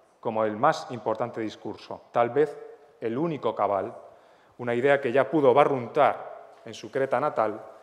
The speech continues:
según las interpretaciones últimas que se han hecho sobre un icono como San Lucas pintando a la Virgen,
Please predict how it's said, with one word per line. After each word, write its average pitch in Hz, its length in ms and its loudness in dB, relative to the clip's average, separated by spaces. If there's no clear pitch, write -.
según 131 280 -6
las 117 140 -4
interpretaciones 110 640 -8
últimas 98 560 -12
que 107 100 -10
se - 80 -8
han 120 80 -4
hecho 113 180 -8
sobre 110 260 -6
un 117 100 -6
icono 117 340 -4
como 98 180 -8
San 98 200 -12
Lucas 110 500 -8
pintando 98 600 -8
a 107 80 -8
la 98 80 -2
Virgen, 143 320 -4